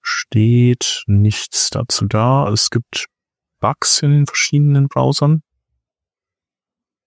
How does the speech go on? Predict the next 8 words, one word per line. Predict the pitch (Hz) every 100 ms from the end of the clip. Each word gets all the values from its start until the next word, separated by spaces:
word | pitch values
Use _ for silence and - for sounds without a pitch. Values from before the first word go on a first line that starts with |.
| _ 233 _ _ _ _ _ _ _ _ _ -
Die | 110 110 113 110 - 117
äußern | 117 107 101
sich | 101 -
da | 98
aber | 95
auch | 117 127 -
nicht | 143 139
dazu, | - - 180 208